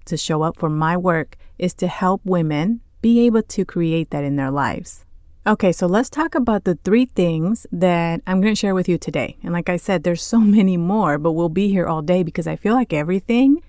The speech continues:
has, like, changed even a little bit or a lot. In some areas, a lot. So I'm gonna share three that I started doing and I absolutely love it. So the first one is decluttering everything.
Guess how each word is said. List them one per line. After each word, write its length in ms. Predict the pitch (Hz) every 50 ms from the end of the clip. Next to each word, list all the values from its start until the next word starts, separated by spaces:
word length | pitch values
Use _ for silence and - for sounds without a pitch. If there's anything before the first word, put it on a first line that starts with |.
| - -
has, 300 | - 190 175 175 165 -
like, 280 | 180 160 156 - - -
changed 640 | - - - 170 170 170 185 220 233 - - - - -
even 260 | - 190 175 180 180
a 80 | 175
little 220 | 170 175 196 233 240
bit 180 | 254 320 302
or 80 | 262 214
a 100 | 185 165
lot. 500 | 151 147 131 113 - - - - - - - - - - - -
In 140 | 165 170 165
some 340 | - - - 233 240 233 -
areas, 420 | - 220 220 220 220 214 208 196 -
a 100 | 160 165
lot. 460 | 160 160 147 139 - - - - - - -
So 140 | - -
I'm 80 | 202 208
gonna 140 | 226 247 262
share 280 | - - 269 254 240
three 760 | 220 - - - - 202 202 240 233 196 160 156 147 165 - - - - - -
that 440 | 170 170 180 175 170 165 165 170 - -
I 120 | 160 175
started 420 | 180 - - 196 196 208 220 196 170
doing 380 | - 170 165 175 185 196 202 -
and 140 | 175 165 165
I 220 | - 165 170 175 -
absolutely 1300 | 156 165 170 170 - - - - 190 190 190 185 175 170 165 160 165 - 165 160 170 165 160 160 165 - - - - - -
love 580 | 170 160 156 160 160 165 165 160 156 156 143 156
it. 420 | - - - - - - - - - - - -
So 160 | - - 196
the 80 | 185 185
first 340 | - - 226 233 - - -
one 300 | 190 185 190 214 254 262 - -
is 380 | 175 175 170 170 165 - - -
decluttering 1120 | 170 165 151 190 214 220 - - - 185 175 170 175 175 175 175 180 185 180 180 180 180 - - -
everything. 800 | 165 165 170 160 170 165 156 - - - 127 104 - - - -